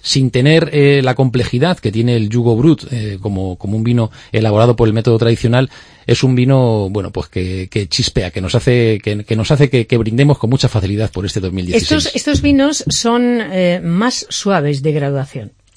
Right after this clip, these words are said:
Speaker 1: Sí, estos vinos son un poquito más suaves y, por tanto, más, eh, más a-, accesibles quizá para la gente que se está introduciendo en el consumo de vinos.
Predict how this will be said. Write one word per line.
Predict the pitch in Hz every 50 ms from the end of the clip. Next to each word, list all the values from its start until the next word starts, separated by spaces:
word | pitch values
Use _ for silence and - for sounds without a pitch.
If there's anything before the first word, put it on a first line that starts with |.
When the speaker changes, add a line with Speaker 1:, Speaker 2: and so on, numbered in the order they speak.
| - - -
Speaker 1:
Sí, | - 127 107
estos | 110 - - 117
vinos | 120 131 123 -
son | - 127
un | 110
poquito | 120 120 120 110 131
más | 123 120 -
suaves | - - 165 151 170 175 160 - - - - - _
y, | - 131 123
por | - - 117 107
tanto, | - 131 139 151 143 175 170 156
más, | 131 123 127 135 - - -
eh, | 135 123 117 110 110 107 104 104 101 98 98
más | 98 104 110 - -
a-, | 131 113 101
accesibles | 98 - - 110 - - 117 101 - 175 202 175 139 113 -
quizá | - - - - 131 117
para | 131 117 107
la | 98
gente | 85 - 120 117 - 127
que | - 120
se | - 104
está | 95 - 120 110 110 - - - - -
introduciendo | - 117 110 - 120 110 98 - 135 135 135
en | 127
el | 123 107
consumo | - 104 95 - 123 120 113
de | 104 107
vinos. | 113 113 104 85 78